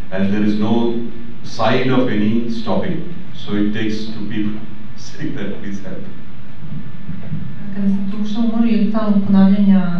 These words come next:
Speaker 2: tog ciklusa života i smrti, onda vas vodi ka višoj svesti.
Speaker 1: But if you do not have eligibility, you will not understand.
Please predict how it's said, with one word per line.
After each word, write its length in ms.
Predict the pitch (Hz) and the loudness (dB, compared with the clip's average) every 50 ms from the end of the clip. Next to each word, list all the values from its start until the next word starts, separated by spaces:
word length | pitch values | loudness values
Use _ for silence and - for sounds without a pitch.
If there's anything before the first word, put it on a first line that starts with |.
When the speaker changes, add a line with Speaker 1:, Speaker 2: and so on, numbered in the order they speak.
| 196 185 180 | 0 0 -2
Speaker 2:
tog 140 | 180 196 196 175 180 180 175 180 180 | -2 -2 -2 0 -2 -2 -2 -2 -2
ciklusa 460 | 196 202 196 202 202 202 202 196 190 190 180 170 - 180 190 | -2 -2 -2 -2 -2 -2 -2 -2 -2 -2 -2 -2 -2 -2 -2
života 340 | 196 196 196 190 196 196 214 | -2 -2 0 0 0 0 0
i 160 | 208 208 - | 2 0 0
smrti, 340 | - 208 233 233 202 - 202 208 220 - - - - - - - | 2 2 0 0 0 0 0 0 0 -2 -2 -2 -2 -2 -2 0
onda 220 | 214 208 208 202 196 | 0 0 2 2 2
vas 120 | 175 180 196 196 | 2 2 0 0
vodi 300 | 196 196 196 196 196 196 | 2 4 4 4 4 4
ka 60 | 196 180 | 2 2
višoj 300 | 180 180 190 185 175 175 | 2 2 2 0 0 0
svesti. 460 | 175 - 175 170 170 170 165 165 170 170 - - - - 147 - - 131 139 131 127 120 - 135 131 - - - - - - - - - - - - 640 - - - - - - - - - | 0 0 0 0 0 0 0 0 0 0 0 0 0 0 0 -2 -2 -2 -2 -2 -2 -2 -2 -2 -2 -2 -2 -2 -2 -2 -2 -2 -2 -2 -2 -2 -2 -2 -2 -2 -2 -2 -2 -2 -2 -2 -2
Speaker 1:
But 180 | - 113 110 | 0 0 0
if 120 | 107 110 117 | 0 0 0
you 100 | 117 113 | 0 2
do 100 | 117 113 | 4 4
not 220 | 120 143 151 - | 4 4 4 2
have 160 | 135 139 139 | 2 2 2
eligibility, 880 | 135 113 107 107 113 110 113 127 - 131 131 127 127 135 151 160 160 165 - - | 2 2 2 2 2 2 0 0 0 0 0 0 0 0 0 0 0 0 -2 -2
you 140 | - 104 107 | -2 0 0
will 100 | 107 107 | 0 0
not 180 | 104 101 101 | 0 0 0
understand. 600 | 95 92 87 85 85 - - - - 87 - - | 0 -2 -2 -2 -2 -2 -2 -2 -2 -2 -2 -2